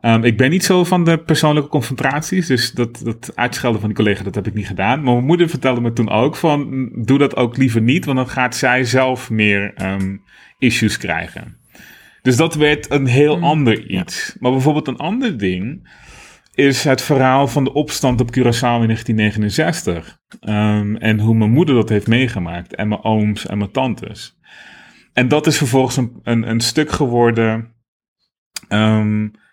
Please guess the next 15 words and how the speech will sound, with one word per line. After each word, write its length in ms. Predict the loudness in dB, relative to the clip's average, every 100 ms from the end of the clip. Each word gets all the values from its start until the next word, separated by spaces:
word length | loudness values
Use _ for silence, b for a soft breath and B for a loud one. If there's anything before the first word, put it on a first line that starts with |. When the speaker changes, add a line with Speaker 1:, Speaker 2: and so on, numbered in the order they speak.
| b b b _ _ _
Speaker 1:
dat 300 | 0 0 0
we 480 | 2 4 4 4 2
in 280 | 0 0 2
binnen- 280 | 2 2 2
en 120 | 0
buitenland 480 | 0 0 0 -2 0
hebben 180 | -2 -2
opgetreden, 1040 | -6 -4 -6 -2 0 2 2 0 -2 -6 -6
dat 220 | -8 -4
we 100 | -4
in 140 | -2
musea 420 | 0 2 2 2 0
hebben 220 | -2 -4
opgetreden. 920 | -10 -10 -12 -6 -2 -2 -2 -6 -10 B B B B B _
Ehm, 760 | -2 0 2 2 0 -2 -4